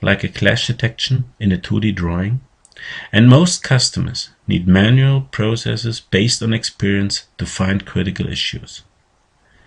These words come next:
At the same time, planning tools do not provide any feedback on the quality of a layout.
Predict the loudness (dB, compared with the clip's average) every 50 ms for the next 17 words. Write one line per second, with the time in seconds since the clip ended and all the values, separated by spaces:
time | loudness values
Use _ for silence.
0 | _ -20 -14 -4 2 4 4 4 6 4 4 4 4 4 2 2 2 0 -2 -4
1 | -8 -10 2 4 6 6 6 4 4 0 -4 -4 -4 -6 -8 -4 4 6 8 8
2 | 8 6 2 2 2 2 2 4 0 0 -2 0 0 2 2 2 0 0 -2 -2
3 | -4 -4 -8 -8 -6 -4 -2 -2 -2 -4 -4 -4 -2 -2 -2 -4 -4 -8 -6 -4
4 | -4 -4 -2 -2 -4 -4 -6 -8 -10 -14 -18